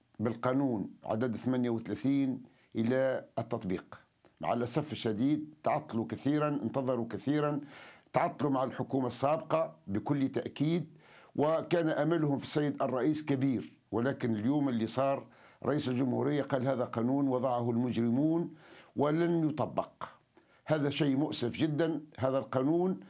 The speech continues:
الذي وضعه المجرمون ختمه السيد الرئيس شخصيًا بيده يوم ثلاثة عشر أوت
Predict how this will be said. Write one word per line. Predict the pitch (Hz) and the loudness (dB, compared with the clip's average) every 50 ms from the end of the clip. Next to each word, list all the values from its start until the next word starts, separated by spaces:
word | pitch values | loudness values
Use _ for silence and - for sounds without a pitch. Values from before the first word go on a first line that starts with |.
| - - - - - - - | -20 -20 -20 -14 -6 -2 0
الذي | 131 139 147 143 151 | 2 2 2 2 2
وضعه | 143 139 143 147 156 147 143 131 131 - | 2 2 2 2 2 2 2 0 0 0
المجرمون | 127 135 139 139 120 117 123 131 131 143 156 170 175 190 190 185 - - - _ _ _ _ - | 2 2 2 2 2 0 0 2 2 2 2 2 2 2 0 -2 -6 -12 -20 _ _ _ _ -8
ختمه | - - 151 151 151 185 185 180 175 160 151 151 156 170 175 170 - - | -4 -2 0 0 2 2 2 2 2 2 2 2 2 2 2 0 0 -2
السيد | 143 - - - 165 160 165 165 160 151 - - | -4 -2 0 0 0 2 2 0 0 -2 -2 -4
الرئيس | 147 135 139 135 - 151 156 139 - - - - - - - | -4 -2 -2 -2 0 0 0 0 -2 -4 -6 -8 -10 -12 -14
شخصيًا | - - 139 107 107 - - - - 165 156 139 135 123 127 139 135 131 120 101 92 - - - - - - - - _ - | -10 -6 -6 -4 -4 -4 -4 -2 -2 0 0 0 0 2 2 2 2 2 0 0 -2 -4 -6 -10 -20 -20 -20 -20 -20 _ -6
بيده | 92 101 123 139 151 151 151 101 107 107 95 107 113 117 92 78 - - - _ _ _ _ - | -2 0 2 2 2 2 0 0 0 0 0 2 0 0 0 -2 -6 -12 -20 _ _ _ _ -2
يوم | - 135 143 135 127 101 | 0 2 2 2 0 -2
ثلاثة | - - - - - 135 | -4 -6 -6 -2 0 2
عشر | 135 135 135 - - - - - _ _ _ _ _ _ _ - | 2 2 0 -2 -6 -10 -12 -14 _ _ _ _ _ _ _ 0
أوت | 131 127 117 120 - - - - | 0 0 0 -4 -10 -18 -20 -20